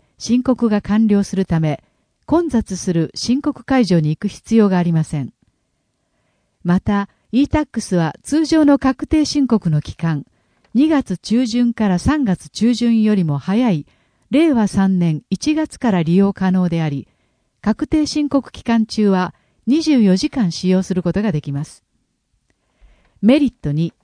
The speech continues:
添付書類の提出が省略できる。本人確認書類の提示、または写しの添付が必要ないほか、生命保険料控除の証明書などは、添付を省略することが可能です。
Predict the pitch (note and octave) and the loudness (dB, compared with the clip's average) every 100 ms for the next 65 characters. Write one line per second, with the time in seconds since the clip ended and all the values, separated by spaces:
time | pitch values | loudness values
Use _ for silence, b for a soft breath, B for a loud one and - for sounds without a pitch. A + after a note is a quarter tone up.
0 | _ _ _ _ _ _ _ _ B3 D#4 | _ _ _ _ _ _ _ _ 0 0
1 | E4 E4 E4+ D#4 C4 F3+ D#3+ G3 A3+ - | 0 -2 0 2 2 2 0 0 -2 -4
2 | - G3 F#3+ E3+ G#3+ G#3 F#3+ F3 E3 - | -4 -4 -4 -2 0 2 0 -2 -4 -4
3 | C3 - _ _ _ _ _ _ _ _ | -10 -12 _ _ _ _ _ _ _ _
4 | _ _ - E4+ E4 B3 G3 G3+ G3+ C4 | _ _ -4 -2 2 2 2 -2 0 2
5 | C4 A#3+ C4 A3+ F#3+ D3+ C#3+ F#3 F#3+ E3 | 2 2 0 2 2 0 -2 0 0 0
6 | E3 - _ _ _ F#3+ - A#3 F#3 F3 | -4 -6 _ _ _ -2 0 0 0 -2
7 | - G#3 - D4 - C4 B3+ - A#3+ A#3+ | -4 -8 -6 -6 -2 -2 -2 0 0 0
8 | A#3 A3 G#3+ - C4 C4 A#3 A3 D3+ D3+ | -2 -2 -4 -4 0 2 4 2 0 -4
9 | - C#3+ - _ _ _ _ - C#4+ E4+ | -6 -10 -10 _ _ _ _ -4 0 0
10 | E4 D#4+ C#4+ - D4 C4 B3+ B3 A#3+ C4+ | 0 -2 -4 -2 0 2 2 0 2 2
11 | A3 F3 D3 C#3 - A3 A3 G#3 F#3+ F#3 | 4 2 -2 -2 0 0 2 0 0 0
12 | E3 D3 C#3+ - _ _ _ A3+ C4+ - | -2 -4 -6 -10 _ _ _ 0 0 0
13 | B3+ A#3+ A3+ C#4 D4 C#4+ - C4 B3+ C4 | 0 2 2 0 0 -4 -6 -8 -4 -2
14 | A#3+ C#4 - E3+ D#3+ C#3+ D3+ - | -2 -4 -4 -2 -2 -4 -8 -12